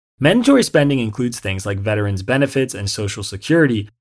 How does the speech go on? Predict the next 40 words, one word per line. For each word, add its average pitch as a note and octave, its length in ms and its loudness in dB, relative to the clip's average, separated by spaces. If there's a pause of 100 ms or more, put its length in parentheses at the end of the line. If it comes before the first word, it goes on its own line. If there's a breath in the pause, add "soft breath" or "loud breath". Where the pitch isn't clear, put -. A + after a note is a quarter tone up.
(120)
while B2+ 120 0
discretionary D3+ 760 2
spending G#2 400 -4
includes A2 400 -6
things G2 300 -6
like G2+ 200 -6
the G2+ 80 -6
defense C#3+ 400 -2
budget A#2+ 400 0
or A2 160 -2
education G#2 680 -2
budget. F2 380 -10 (560)
Toomey A3 280 4
has D3+ 220 4
been B2+ 200 0
clear F3 440 0
that G2+ 200 -16
he E3+ 140 -4
does E3+ 180 -2
not B2+ 320 0
have E3+ 220 0
concerns A2 500 -4
about G#2 260 -2
categorizing A2+ 880 0
the A2 80 -2
new A#2+ 220 0
two C3 220 -2
hundred B2 260 -2
eighty A#2 260 -2
billion A2+ 320 0
dollars G2 320 0
of G2+ 120 -8
benefits C#3 480 0
in A#2 100 -8
the G#2+ 80 -4
pact D3 400 -2
Act F#2+ 240 -2 (280)
as A2+ 160 -4
mandatory G#2 540 -2
spending. D3+ 540 0